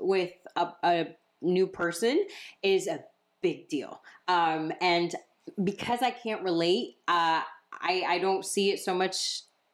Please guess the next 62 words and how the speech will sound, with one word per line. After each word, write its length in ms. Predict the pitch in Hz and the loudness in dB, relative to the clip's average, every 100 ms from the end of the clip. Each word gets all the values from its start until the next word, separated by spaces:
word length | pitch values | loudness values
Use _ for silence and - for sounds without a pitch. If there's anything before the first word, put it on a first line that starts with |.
| _ - | _ -2
It's 420 | 156 160 190 185 | 0 4 2 2
not 180 | 208 185 | 0 2
like, 180 | 175 156 | 0 -2
whoa 340 | 156 160 175 | 2 4 4
to 140 | 175 180 | 2 2
me, 200 | 170 180 | 2 2
but, 160 | 180 | 2
like, 180 | 160 165 | 0 0
when 120 | 160 | 0
he 120 | 165 190 | 2 2
talks 280 | 180 175 | 2 0
about 240 | 180 170 180 | 0 2 2
it 80 | 185 | 2
and 100 | 160 | 2
when 140 | 156 | 2
I 80 | 143 | 4
really 320 | 156 175 185 | 4 6 4
think 240 | 180 185 185 | 2 0 2
about 300 | 185 185 190 | 2 2 0
it, 80 | 190 | 0
I'm 120 | 208 | 2
like, 200 | 214 - - - - | 0 0 -12 -12 -2
"That's 160 | 440 480 | 0 2
a 40 | |
big 180 | 466 466 | 2 4
deal, 340 | 359 392 403 247 | 4 4 4 2
you 120 | 233 | 2
know? 200 | 240 277 | 2 2
Like, 240 | 294 - | 0 0
you, 180 | 247 262 | 0 0
you 200 | 220 254 | 2 2
were 100 | 254 | 4
alone. 440 | 262 262 269 240 190 | 4 4 4 4 4
Like, 200 | 180 - - - | 2 -2 -14 -4
nobody 420 | 208 240 247 262 | 0 0 2 2
was, 180 | 240 240 | 2 2
like, 220 | 233 - | 0 0
looking 300 | 196 233 240 | -2 0 2
at 120 | 220 | 0
you 140 | 208 226 | 0 -2
parent 640 | - 214 240 220 180 165 | -2 -2 2 2 2 2
or 160 | 175 180 | 2 2
judging 460 | 202 220 208 208 185 | 2 0 2 0 2
or 100 | 180 | 2
whatever. 300 | 196 214 185 | 4 4 2
Not 220 | 196 202 | 0 2
that 80 | 202 | 0
I 60 | |
do, 260 | 185 208 226 | 2 2 2
but 180 | 175 160 | 2 0
these 180 | 196 | 2
are 80 | 190 | 2
the 100 | 180 | 2
things 240 | 175 185 175 | 2 0 0
that 100 | 160 | 2
he 140 | 185 | 2
was 160 | 175 170 | 2 -2
afraid 400 | - 180 196 190 | -4 0 2 4
of, 240 | 151 147 | 2 2
you 80 | 170 | 2
know? 200 | 165 165 | 4 4
Like, 260 | 170 156 | 2 0